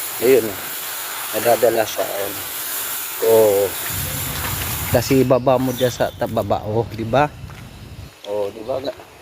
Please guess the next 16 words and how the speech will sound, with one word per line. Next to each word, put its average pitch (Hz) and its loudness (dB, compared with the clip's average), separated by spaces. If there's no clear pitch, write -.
Dalawang 156 4
purpose 160 -2
po - -8
to, 156 -6
ating 143 0
brass. 143 -2
<laughs> - -14
Dalawang 143 6
purpose 143 -2
yung 139 -4
ating 135 -2
brass, 123 -4
oh, 110 -4
timo. 110 2
Oh. 104 -2
Oh. 117 8